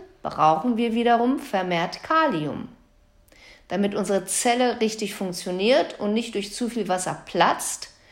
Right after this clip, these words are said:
ist das Verhältnis von Natrium und Kalium sehr wichtig. Der Steinzeitmensch hat durch seine naturbelassene Ernährung fünfmal so viel Kalium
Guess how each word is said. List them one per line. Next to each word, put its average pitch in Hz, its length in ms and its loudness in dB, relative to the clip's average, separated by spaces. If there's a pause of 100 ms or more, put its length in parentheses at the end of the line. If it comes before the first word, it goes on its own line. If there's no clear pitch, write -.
(260)
ist 190 180 -4
das 202 160 2
Verhältnis 226 720 2
von 180 220 -4
Natrium 240 580 0
und 170 220 -6
Kalium 175 560 -2
sehr 208 180 -2
wichtig. - 560 -12 (1400)
Der 208 120 2
Steinzeitmensch 220 1000 0
hat 208 180 -2
durch 208 160 -2
seine 214 240 2
naturbelassene 214 840 2
Ernährung 247 760 -2 (120)
fünfmal 262 680 2
so 240 140 -6
viel 208 400 -4 (100)
Kalium 240 680 2